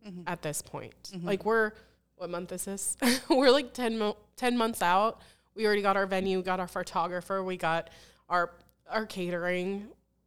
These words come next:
Speaker 2: I, I
Speaker 1: Yeah.
Speaker 2: think it's just a lot of me.
Speaker 1: Those are, like, the three biggies.
Speaker 2: Yeah, there's only, like, a sm-, small amount of things that we don't have. Well, ugh, the money. I gotta pay for these things
Speaker 1: <laughs>
Speaker 2: somehow. <laughs>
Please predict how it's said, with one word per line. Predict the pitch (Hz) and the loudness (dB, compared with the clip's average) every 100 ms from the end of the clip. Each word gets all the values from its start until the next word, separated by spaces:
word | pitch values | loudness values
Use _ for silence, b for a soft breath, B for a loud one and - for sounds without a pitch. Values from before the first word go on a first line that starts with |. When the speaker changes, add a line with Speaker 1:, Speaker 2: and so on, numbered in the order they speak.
| _ _ _ - | _ _ _ -4
Speaker 2:
I, | 220 226 214 | -2 0 -2
I | |
Speaker 1:
Yeah. | 214 | -2
Speaker 2:
think | 233 214 | -2 -4
it's | 196 | -4
just | 185 165 | -6 -6
a | 165 | -4
lot | 156 151 | -4 -4
of | 151 | -8
me. | 160 160 160 175 | -12 -12 -10 -6
Speaker 1:
Those | 185 180 | -4 -4
are, | |
like, | 180 175 175 | -2 -2 -4
the | |
three | 175 202 175 | -12 -8 -8
biggies. | 170 160 156 143 175 - - | -4 -4 -2 -4 -4 -4 -6
Speaker 2:
Yeah, | 269 254 330 220 185 196 | 0 4 8 8 8 2
there's | 220 254 | 2 2
only, | 285 330 370 | 4 4 4
like, | 330 247 | 4 0
a | |
sm-, | 208 - - 240 - _ _ - | -2 -2 -2 -4 -6 _ _ -10
small | - 233 220 220 | -4 4 6 8
amount | 214 196 | 6 2
of | 185 | 0
things | 196 196 | -4 -4
that | 175 160 | -6 -6
we | 175 | -4
don't | 170 165 | -4 -4
have. | 165 156 - | -4 -6 -4
Well, | 196 175 160 | 2 2 0
ugh, | 170 156 - - _ _ - | -6 -12 -18 -20 _ _ -6
the | 196 | -4
money. | 185 151 139 - b b b | -4 -6 -10 -18 b b b
I | 233 | 8
gotta | 233 214 | 10 10
pay | - 208 | 10 10
for | - 196 | 10 10
these | 190 175 | 8 6
things | 180 185 180 214 | 6 4 4 6
Speaker 1:
<laughs> | |
Speaker 2:
somehow. | 226 214 208 285 - 277 | 6 6 6 6 6 2
<laughs> | - | 2